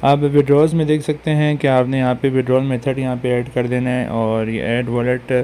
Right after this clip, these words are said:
ऐड wallet में जब आप जाएंगे तो यहाँ पे देख सकते हैं कि आपने यहाँ पे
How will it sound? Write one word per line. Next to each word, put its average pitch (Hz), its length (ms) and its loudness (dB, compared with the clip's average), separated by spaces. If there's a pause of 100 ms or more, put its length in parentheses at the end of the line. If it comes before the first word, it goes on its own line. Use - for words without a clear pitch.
(440)
ऐड 131 160 0
wallet 135 280 2
में 147 140 0
जब 139 140 4
आप 135 140 2
जाएंगे 139 440 -2
तो 139 120 -6
यहाँ 131 220 -4
पे 131 140 -4
देख 131 180 -2
सकते 135 320 -6
हैं 127 260 -4
कि 120 120 -8
आपने 117 360 -4
यहाँ 120 140 -2
पे - 120 -8